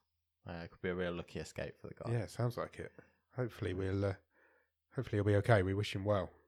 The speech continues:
Speaker 2: even if he is the most boring Avenger.
Speaker 1: But an exciting person.
Speaker 2: <laughs> But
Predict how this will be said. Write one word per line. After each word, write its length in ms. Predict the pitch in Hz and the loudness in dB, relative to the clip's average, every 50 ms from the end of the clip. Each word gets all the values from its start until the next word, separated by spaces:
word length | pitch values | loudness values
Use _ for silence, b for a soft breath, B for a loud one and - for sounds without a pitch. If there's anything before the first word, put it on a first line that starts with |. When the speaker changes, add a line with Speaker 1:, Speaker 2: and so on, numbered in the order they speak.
| _ _ _ _ _ _ _ _ _ _ - | _ _ _ _ _ _ _ _ _ _ 0
Speaker 2:
even 180 | 120 107 110 104 | 2 2 4 2
if 100 | 98 - | 2 2
he 80 | 104 104 | 2 2
is 120 | 104 - | 2 0
the 80 | - 92 | -2 -4
most 220 | 98 95 - - | -2 -4 -2 0
boring 240 | 104 95 90 90 90 | 0 0 0 -2 -4
Avenger. 400 | 87 92 92 92 92 95 95 107 _ _ _ _ _ _ _ _ _ _ _ _ _ _ _ _ _ _ _ _ _ _ _ _ _ _ _ _ _ _ _ | -6 -6 -8 -10 -10 -14 -16 -16 _ _ _ _ _ _ _ _ _ _ _ _ _ _ _ _ _ _ _ _ _ _ _ _ _ _ _ _ _ _ _
Speaker 1:
But 160 | - 143 117 107 | 12 12 12 12
an 100 | 95 101 | 12 8
exciting 540 | - - - - 131 127 120 - 131 120 - | 8 8 12 12 12 12 12 12 10 8 8
person. 460 | - 135 131 127 113 - - 82 73 | 10 10 10 10 10 8 4 2 6
Speaker 2:
<laughs> 20 | |
But 160 | - 135 120 | 8 8 8